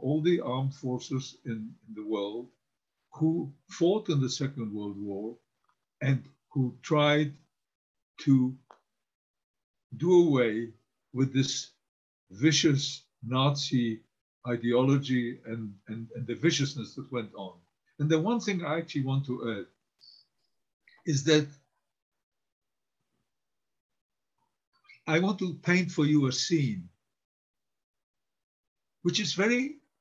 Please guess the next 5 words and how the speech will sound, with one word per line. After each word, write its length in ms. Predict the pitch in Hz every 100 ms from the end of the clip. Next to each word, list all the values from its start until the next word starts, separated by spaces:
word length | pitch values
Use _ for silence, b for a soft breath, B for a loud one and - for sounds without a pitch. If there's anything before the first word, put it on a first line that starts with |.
| _ _ _ _ _ -
important, 640 | 156 139 165 151 147 92 - _ _ _ _ _ _
how 500 | - 170 202 220 185 _ _ _ _ _ _ _ _ -
it 160 | 143
is 420 | 151 151 - - - _ _ _ _ _ _ _ _ _ _ _ _ _ _ _
possible 640 | 214 214 160 - 95 120